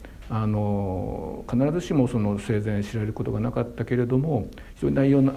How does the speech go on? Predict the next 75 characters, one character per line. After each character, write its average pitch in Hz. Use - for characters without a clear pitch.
あ 127
る 107
絵 123
を 92
描 117
い 107
て 110
い 101
て、 160
亡 127
く 175
な 190
っ 190
て 202
か 156
ら 87
い 127
ろ 120
ん 127
な 127
関 127
係 127
の 123
中 151
で 95
発 -
見 104
を 104
さ 113
れ 107
て、 135
再 113
評 117
価 117
さ -
れ 98
て -
く 117
る 98
画 113
家 101
と 107
い -
う -
の 92
は 92
非 95
常 123
に、 117
あ 107
の、 101
今 104
ま 104
で 98
も 80
い 113
る 117
ん 104
で -
す -
ね。 151
今 123
お 87
話、 104
話 101
を 98
し 113
ま 101
し 98
た、 101
あ 92
の、 92
田 98
中 98
一 92